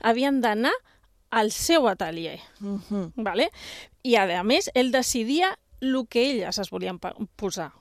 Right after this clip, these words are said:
Speaker 2: Ah, val.
Speaker 1: Perquè si, quan tu anaves a casa seva, elles decidien, "Mira, això està de moda" i tal, no?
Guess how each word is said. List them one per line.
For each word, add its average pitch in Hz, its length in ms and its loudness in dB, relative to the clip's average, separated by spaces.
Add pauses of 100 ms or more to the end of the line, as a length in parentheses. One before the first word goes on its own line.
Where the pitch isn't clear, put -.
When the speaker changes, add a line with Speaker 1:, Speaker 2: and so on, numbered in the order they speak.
Speaker 2:
Ah, 240 240 -8
val. 185 280 -6
Speaker 1:
Perquè 196 360 -2 (920)
si, - 180 -6 (160)
quan 208 200 -4
tu 247 80 0
anaves 254 360 2
a 247 240 0
casa 262 200 -2
seva, 370 200 0
elles 294 200 0
decidien, 240 420 -2
"Mira, 392 220 -2
això 349 160 -8
està 302 240 -6
de 262 100 -2
moda" 330 420 0
i 269 60 -4
tal, 320 320 -2
no? 311 140 -2